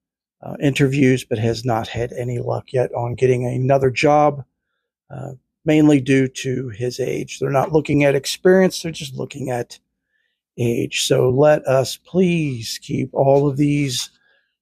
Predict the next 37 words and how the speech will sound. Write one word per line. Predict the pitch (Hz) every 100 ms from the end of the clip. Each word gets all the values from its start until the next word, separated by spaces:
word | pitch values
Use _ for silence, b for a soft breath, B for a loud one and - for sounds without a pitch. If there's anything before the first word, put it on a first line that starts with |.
| _
beautiful | - 240 262 202
beings | 156 143 131 127 127 117
in | - 123 123 123 123 123 - -
our | - - 139
heart, | 117 143 156 - _
thoughts, | - 147 135 127 - -
and | 135 127 120
prayers. | - - 139 131 131 131 117 -
And | 131 135 131
if | 123
you | 147 156 277 320 339
are | 156 139 123
in | 123
need | 127 123 131
of | -
prayers, | - 143 202 208 - - _ _ _ _ _ _ _ _ -
do | 131
not | 120 127 190 160
hesitate | 156 147 135 135 131
to | -
reach | 127 120 135
out | - -
to | 143
me. | 131
My | 135 123
contact | - 131 127 135 127
information | 131 - 135 135 135 175 170
is | 131
at | 131
the | -
end | 131
of | 135
this | 170
show | - - 185 202 190 _ _ _ _ _
and | 143 135 139 147 147 -
every | 123 127 120
show. | - 131 139 143